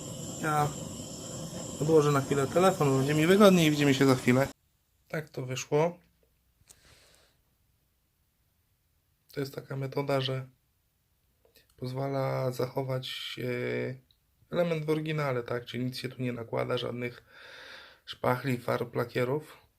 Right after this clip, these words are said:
ale jest trochę żywszy ten kolor, tak? Bo ta, e, pozbywamy się tej takiej matowej warstwy utlenionego tworzywa. Także tak to wygląda. Spróbujemy zamocować, zobaczymy.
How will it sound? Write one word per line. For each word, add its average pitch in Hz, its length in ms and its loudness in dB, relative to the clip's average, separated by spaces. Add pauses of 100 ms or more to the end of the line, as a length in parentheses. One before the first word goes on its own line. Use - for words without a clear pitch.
(120)
ale 170 240 -6
jest 170 240 -8
trochę 143 480 -6 (260)
żywszy 131 380 -2
ten 120 180 -8
kolor, 120 360 -6
tak? 127 240 -6
Bo 123 100 -4
ta, 120 260 -6 (800)
e, 117 600 -8 (320)
pozbywamy 127 640 -6
się 127 160 -8
tej 123 180 -6
takiej 123 280 -8
matowej 123 760 -4 (440)
warstwy 123 500 -4
utlenionego 120 600 -6
tworzywa. 117 600 -6 (720)
Także 117 160 -12
tak 117 140 -10
to - 160 -10
wygląda. 131 560 -2 (1700)
Spróbujemy 120 540 -10
zamocować, 113 520 -6
zobaczymy. 117 460 -10